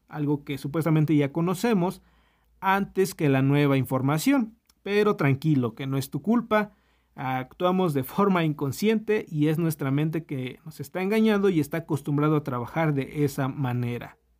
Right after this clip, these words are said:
El segundo es el sesgo de ilusión o control.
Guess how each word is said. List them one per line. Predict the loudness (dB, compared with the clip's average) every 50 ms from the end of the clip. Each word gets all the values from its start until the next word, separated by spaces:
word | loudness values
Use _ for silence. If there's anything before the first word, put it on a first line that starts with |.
| _ _ _ _ _ _ _ _ _ _ _ _ _ _ _ -10 -8
El | -4
segundo | 0 2 4 4 6 6 6 6 6 6
es | 4 4 4
el | 2 2 2
sesgo | 2 2 2 4 4 4 4 4
de | 4 4
ilusión | 4 4 4 2 2 2 2 2 2 2 -2
o | -4 -4 -4 -2
control. | 0 -2 0 0 0 0 0 -2 -4